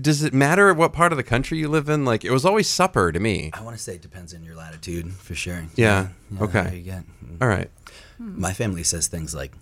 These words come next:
Speaker 2: "lupper," but
Speaker 1: Really?
Speaker 2: they're from Aroostook County.
Speaker 1: Okay, so
Speaker 2: <laughs>
Speaker 1: that's to-, that's
Speaker 2: It's all potatoes. It doesn't
Speaker 1: Yeah,
Speaker 2: matter
Speaker 1: it's
Speaker 2: what you
Speaker 1: all,
Speaker 2: call it.
Speaker 1: yeah, I mean, that's really what it boils down to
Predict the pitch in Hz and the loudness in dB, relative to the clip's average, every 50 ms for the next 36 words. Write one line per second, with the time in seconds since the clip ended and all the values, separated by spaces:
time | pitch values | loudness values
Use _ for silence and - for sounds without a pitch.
0 | - - 67 71 78 - - - - - - - - - - - - - _ - | -18 -14 -12 -12 -10 -10 -10 -12 -12 -16 -20 -20 -20 -20 -20 -20 -20 -20 _ -20
1 | - _ - 90 147 139 92 87 - 101 85 82 78 73 - - - - 76 65 | -20 _ -2 2 2 2 2 2 -2 -4 -4 -4 -4 -6 -6 -6 -8 -12 -14 -14
2 | 67 73 78 78 71 - - - - - 139 131 - - 107 87 82 - - - | -14 -12 -14 -14 -14 -16 -18 -12 -2 2 2 4 4 4 2 2 2 2 0 0
3 | 123 - 131 123 120 - - - - - 120 110 110 107 107 117 113 107 104 - | 2 4 6 4 4 4 0 -4 0 0 2 2 0 0 0 2 2 2 2 0
4 | - - - - - - - 160 160 - - - - - - - - - - - | -4 -6 -6 -6 -8 -8 -10 -12 -14 -16 -18 -20 -20 -20 -20 -20 -20 -20 -12 -8
5 | - 98 - 113 101 - - 90 - 78 80 78 78 78 78 76 87 80 139 127 | -6 -2 2 2 2 2 -2 -8 -10 -10 -8 -8 -8 -8 -10 -8 -6 0 2 2
6 | 107 87 78 73 - - 107 87 76 127 120 113 110 107 101 95 90 90 - - | 2 2 0 -2 -2 -2 -4 -4 -2 -2 0 0 2 2 0 0 -2 -4 -2 0
7 | 127 110 95 85 76 69 64 57 92 101 101 95 95 90 - - 90 90 82 80 | 2 2 2 2 0 -4 -4 -4 -2 0 0 0 -2 -4 -4 -4 -4 -2 -2 0
8 | 78 76 76 - 80 76 73 71 - 76 71 71 73 - 76 67 | -2 -2 -4 -4 -4 -6 -6 -6 -6 -6 -6 -6 -6 -6 -8 -8